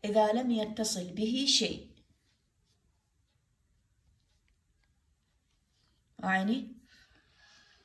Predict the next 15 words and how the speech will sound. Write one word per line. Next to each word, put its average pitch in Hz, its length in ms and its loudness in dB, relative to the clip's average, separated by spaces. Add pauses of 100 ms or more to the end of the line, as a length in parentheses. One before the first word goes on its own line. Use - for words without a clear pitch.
يعني 214 220 8
ما 262 160 6
يتصل 220 400 2
به 180 200 6
شيء، 175 360 0
لا 208 180 10
ناء 190 240 4
المتكلمين، 180 880 2
لا 196 120 8
تاء 202 240 2
التأنيث 180 420 2
الساكنة، 180 680 2
لا 180 220 6
نون 202 240 4
النسوة، 190 640 4